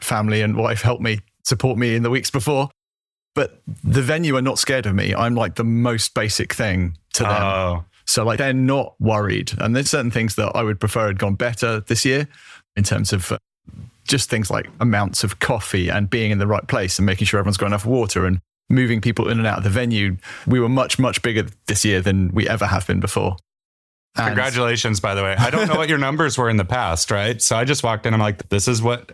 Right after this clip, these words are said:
Speaker 2: Andy does. This is how it is."
Speaker 1: We were about twenty-five percent bigger than we've ever been. So we were about five hundred folks in the venue this year.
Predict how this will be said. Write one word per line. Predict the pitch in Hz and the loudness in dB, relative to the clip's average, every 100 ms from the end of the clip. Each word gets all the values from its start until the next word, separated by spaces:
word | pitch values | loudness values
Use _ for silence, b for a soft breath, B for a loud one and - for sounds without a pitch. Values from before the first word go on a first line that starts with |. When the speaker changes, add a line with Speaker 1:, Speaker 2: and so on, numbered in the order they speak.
| - | -2
Speaker 2:
Andy | 107 117 131 | 0 0 0
does. | 151 214 104 | 0 -2 -2
This | 92 107 | 0 0
is | 104 | 0
how | 107 | 0
it | 143 | -2
is." | 220 - - - - _ _ _ _ _ | -2 -2 -2 -4 -10 _ _ _ _ _
Speaker 1:
We | 156 | 2
were | 156 | 2
about | 139 165 151 - _ _ _ _ _ | 2 2 0 -2 _ _ _ _ _
twenty-five | - 131 131 135 - 135 139 | -2 0 0 0 -2 -2 0
percent | - 127 113 | -2 0 0
bigger | 139 131 | 0 0
than | 131 | 2
we've | 120 117 | 0 0
ever | - 120 131 | -2 -2 0
been. | 143 156 160 - _ _ _ - _ _ _ _ | -2 -2 -6 -10 _ _ _ -20 _ _ _ _
So | - 110 | -2 0
we | 107 | 0
were | 107 110 104 _ - | 0 0 -2 _ -8
about | - 101 123 - | -6 -2 -2 -2
five | 120 110 | -2 0
hundred | 110 104 95 | 2 0 0
folks | 95 95 - - - | -2 -2 -6 -8 -2
in | 101 | 0
the | 95 | 2
venue | 92 95 98 92 87 - _ _ | 2 0 0 0 -4 -12 _ _
this | 98 - | -2 0
year. | 101 | 0